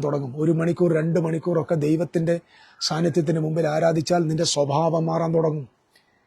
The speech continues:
രീതികൾക്ക് മാറ്റം വരാൻ തുടങ്ങും, നമ്മുടെ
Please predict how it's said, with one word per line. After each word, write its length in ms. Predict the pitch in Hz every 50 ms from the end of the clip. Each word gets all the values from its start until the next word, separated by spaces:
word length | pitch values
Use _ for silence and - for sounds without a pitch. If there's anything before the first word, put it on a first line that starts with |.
| _ _ _ _ _ _ -
രീതികൾക്ക് 560 | 156 156 175 180 196 175 202 190 185 - -
മാറ്റം 320 | 156 151 156 151 - 175 170
വരാൻ 200 | 170 165 170 165
തുടങ്ങും, 340 | 165 165 165 170 175 165 147 127 - _ _ _ _ _ _ _ _ _ _ _ _ _ _ _ _ _ _ -
നമ്മുടെ 240 | 147 160 165 170